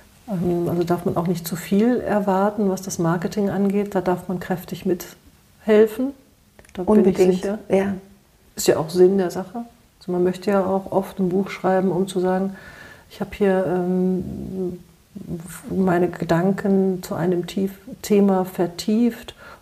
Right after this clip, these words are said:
Speaker 1: gut sortiert und aufbereitet. Und hier ist es, liebe Leute. Das
Speaker 2: Genau, das ist ja
Speaker 1: möchte man
Speaker 2: absolut
Speaker 1: ja
Speaker 2: in
Speaker 1: auch.
Speaker 2: eigenem Interesse, ne?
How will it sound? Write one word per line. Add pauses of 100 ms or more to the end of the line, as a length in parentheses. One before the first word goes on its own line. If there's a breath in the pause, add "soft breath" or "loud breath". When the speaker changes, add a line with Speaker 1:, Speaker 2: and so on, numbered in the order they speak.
(120)
Speaker 1:
gut
sortiert
und
aufbereitet.
Und (260 loud breath)
hier
ist
es, (180)
liebe
Leute. (600 loud breath)
Das (300)
Speaker 2:
Genau,
das
ist
ja
Speaker 1:
möchte
man
Speaker 2:
absolut
Speaker 1:
ja
Speaker 2:
in
Speaker 1:
auch.
Speaker 2:
eigenem
Interesse,
ne?